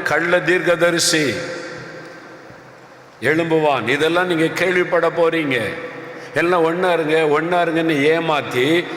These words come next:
இயேசுவை மறுதலிக்க வைத்து, இயேசுவின் வல்லமை புறக்கணித்து,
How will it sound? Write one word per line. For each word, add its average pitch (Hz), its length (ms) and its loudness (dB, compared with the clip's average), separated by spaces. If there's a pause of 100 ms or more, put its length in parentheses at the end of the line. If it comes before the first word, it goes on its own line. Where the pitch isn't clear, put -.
(180)
இயேசுவை 175 580 2
மறுதலிக்க 170 800 0
வைத்து, 135 580 2 (260)
இயேசுவின் 170 640 2
வல்லமை 175 480 2
புறக்கணித்து, 151 1040 0